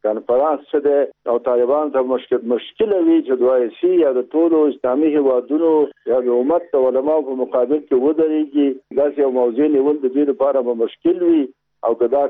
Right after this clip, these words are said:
کار وکړي، دوی به د نورو نظریاتو سره، د نورو فتواګانو سره، د نورو نیوکو سره مخ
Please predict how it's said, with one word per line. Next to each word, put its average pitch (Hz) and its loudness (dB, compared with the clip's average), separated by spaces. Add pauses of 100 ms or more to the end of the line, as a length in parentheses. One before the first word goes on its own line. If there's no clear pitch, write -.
کار 143 2
وکړي، 175 -2
دوی 147 0
به 127 0
د 127 0
نورو 202 2 (500)
نظریاتو 135 0
سره، 143 2
د 120 -2
نورو 156 2 (220)
فتواګانو 127 0
سره، 135 0 (140)
د 110 0
نورو 151 2 (140)
نیوکو 139 -2
سره 131 0
مخ 135 -2